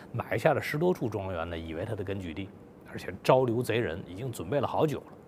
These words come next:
经过一连串的大刑伺候，哎，这个唐朝的官员还审讯出这帮贼人当中还竟有杀害武元衡的那宰相的两个主凶在里头。从此才知道，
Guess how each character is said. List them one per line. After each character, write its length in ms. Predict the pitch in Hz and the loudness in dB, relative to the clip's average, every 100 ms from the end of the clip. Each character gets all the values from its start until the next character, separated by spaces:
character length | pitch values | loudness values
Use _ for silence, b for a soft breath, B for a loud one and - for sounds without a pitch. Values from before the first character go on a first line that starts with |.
| - - - - - | -20 -20 -20 -20 -6
经 260 | - 160 | 0 2
过 160 | 147 135 | 6 6
一 80 | 139 | 6
连 180 | 113 139 | 2 2
串 160 | 156 | 2
的 80 | 113 | 2
大 200 | - - | 0 -2
刑 200 | - 110 | -4 -4
伺 220 | - 151 | 2 2
候， 160 | - 73 - - - - | 2 -4 -10 -18 -4 2
哎， 200 | 98 107 | 4 4
这 160 | 98 | 0
个 220 | 95 92 B B B | 0 -2 B B B
唐 200 | - 123 | -4 0
朝 140 | 120 117 | 4 4
的 80 | 117 | 4
官 160 | 110 | 2
员 100 | 101 | 2
还 140 | 113 113 | 2 2
审 240 | - 87 | 0 -2
讯 180 | 110 98 | -2 -2
出 140 | 110 | 0
这 100 | 113 | 0
帮 180 | 104 110 | 0 0
贼 140 | 113 | -2
人 160 | 104 113 | -2 -2
当 200 | 110 104 | -2 -2
中 180 | 104 110 | -4 -6
还 200 | - - | -6 -4
竟 220 | 131 147 104 | -2 -4 -4
有 140 | 76 | -4
杀 200 | - 127 | 0 0
害 200 | 127 104 | 2 2
武 180 | 80 78 | 0 -4
元 240 | 107 151 - B B B | 0 -2 -4 B B B
衡 380 | - - 87 151 | -10 -4 0 4
的 120 | 170 - - | 4 2 -6
那 80 | |
宰 160 | 98 - - | -4 -4 0
相 240 | 123 104 | 0 0
的 60 | 85 | -4
两 200 | 87 78 | -6 -4
个 80 | 101 | -4
主 160 | 78 | -4
凶 220 | 73 101 | -6 -4
在 140 | 107 85 | -2 -2
里 60 | - | -6
头。 120 | - - - B B B | -16 -18 -20 B B B
从 340 | - - 135 | -10 -2 0
此 180 | 160 - | 2 -2
才 140 | 92 95 | -2 0
知 180 | 113 | 0
道， 160 | 104 95 | 0 -2